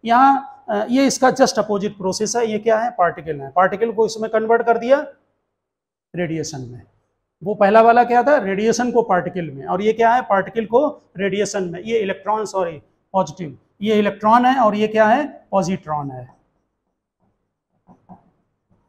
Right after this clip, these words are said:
Positron, और ये क्या है? Electron।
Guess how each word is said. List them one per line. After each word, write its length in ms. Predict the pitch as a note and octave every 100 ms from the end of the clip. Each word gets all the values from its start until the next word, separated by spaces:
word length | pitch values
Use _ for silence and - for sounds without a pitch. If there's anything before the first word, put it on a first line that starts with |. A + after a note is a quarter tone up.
| _ _
Positron, 540 | G3 F#3 G3 - D#3+ C#3
और 200 | G3 G3
ये 140 | A3
क्या 160 | A3 A3+
है? 340 | A3+ C#4+ C#4+ A3+
Electron। 580 | F3+ E3+ - D3+ B2+